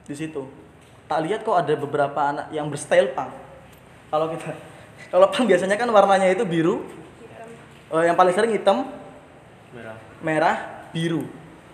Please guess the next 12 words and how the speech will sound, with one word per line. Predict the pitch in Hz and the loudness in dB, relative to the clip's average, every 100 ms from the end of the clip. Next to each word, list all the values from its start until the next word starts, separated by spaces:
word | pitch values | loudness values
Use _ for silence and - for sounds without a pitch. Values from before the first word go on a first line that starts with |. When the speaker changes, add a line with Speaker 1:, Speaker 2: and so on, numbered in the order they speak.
| - | -8
Speaker 1:
Yang | 147 | -6
putih | 151 170 | -6 -4
jarang | 151 139 131 | -2 -2 -2
sih. | 123 120 - - - - - - | -12 -16 -18 -20 -20 -18 -18 0
Kalau | 180 202 | 4 4
kalian | 254 262 | 6 4
ke | 240 | 2
disuruh, | 196 214 | -2 -2
disuruh | 180 196 233 - | -2 -2 -2 2
punk, | 156 165 - - | 2 0 -10 -6
pasti | 165 - 240 | -6 -4 -2
nemuin | 202 180 220 | -2 -2 -6